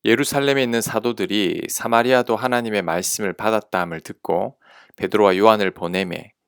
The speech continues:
그들이 내려가서 그들을 위하여 성령 받기를 기도하니, 이는 아직 한 사람에게도 성령 내리신 일이 없고 오직 주 예수의 이름으로 세례만 받을 뿐이더라. 이에 두 사도가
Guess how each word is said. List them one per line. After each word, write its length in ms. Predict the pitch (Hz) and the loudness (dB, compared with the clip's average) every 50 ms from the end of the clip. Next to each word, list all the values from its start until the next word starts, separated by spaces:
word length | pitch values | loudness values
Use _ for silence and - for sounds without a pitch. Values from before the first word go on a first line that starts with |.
| _ _ _ _ | _ _ _ _
그들이 300 | - 107 95 98 87 87 | -6 -4 -4 -4 -2 0
내려가서 760 | 87 92 98 98 92 85 85 82 - - 101 101 117 135 _ - | 0 0 2 2 0 -2 -2 -4 -4 -4 -4 -4 -6 -8 _ -16
그들을 360 | - 98 - 98 95 90 90 | -12 -8 -6 -4 -4 -4 -2
위하여 300 | 92 92 95 95 85 - | 0 0 2 2 0 -2
성령 480 | - - 135 135 135 135 135 135 131 | -4 -6 -6 -4 -4 -4 -4 -4 -2
받기를 400 | 117 107 - - - 104 92 92 87 | -4 -4 -4 -4 -6 -4 -4 -4 -6
기도하니, 720 | - - - - 113 98 90 82 85 90 87 80 82 - _ _ _ - - - - - - - _ _ | -8 -8 -6 -4 -4 -4 -4 -6 -8 -8 -10 -10 -12 -16 _ _ _ -20 -20 -20 -20 -20 -20 -20 _ _
이는 220 | 131 135 127 120 - | -6 -4 -4 0 2
아직 340 | - 143 139 135 127 - 160 | 2 2 2 0 -4 -6 -6
한 140 | 165 165 160 | -6 -6 -4
사람에게도 680 | - 131 123 117 110 95 82 80 - 82 - - - - | -2 -2 0 0 -2 -2 -4 -6 -6 -8 -8 -8 -8 -8
성령 480 | - - 131 123 123 127 127 127 123 101 | -8 -6 -6 -4 -4 -4 -4 -4 -4 -2
내리신 500 | 95 95 98 113 104 - - 117 110 - | -2 -2 -2 -2 -4 -6 -8 -10 -10 -10
일이 300 | - 90 98 104 110 104 | -10 -12 -10 -8 -6 -6
없고 480 | 87 - _ _ - - 82 80 - _ _ _ _ _ _ _ _ _ - | -6 -8 _ _ -12 -10 -10 -10 -10 _ _ _ _ _ _ _ _ _ -4
오직 280 | - 107 - 104 - - | -4 -4 -4 -6 -8 -6
주 200 | - 113 104 98 | -4 -2 0 2
예수의 380 | 95 101 101 - - 113 104 | 2 2 2 0 -2 -2 -2
이름으로 420 | 110 104 101 95 90 85 - 82 87 | -2 -4 -4 -6 -6 -6 -8 -8 -8
세례만 500 | - - 127 123 131 131 127 123 120 104 | -8 -6 -4 -2 -2 0 0 -2 -4 -4
받을 380 | - - 85 90 101 101 101 | -8 -10 -6 -6 -6 -6 -6
뿐이더라. 560 | - - 110 110 107 - - - 82 80 - _ _ _ _ _ _ _ _ _ _ _ _ _ _ _ - | -8 -12 -14 -12 -12 -12 -12 -12 -12 -14 -16 _ _ _ _ _ _ _ _ _ _ _ _ _ _ _ -2
이에 180 | 147 151 143 | 0 0 0
두 140 | 143 - 139 | 0 -4 -4
사도가 680 | - 143 139 131 131 127 127 123 - 113 98 87 90 | -4 -2 -2 -2 0 0 -2 2 4 4 4 2 0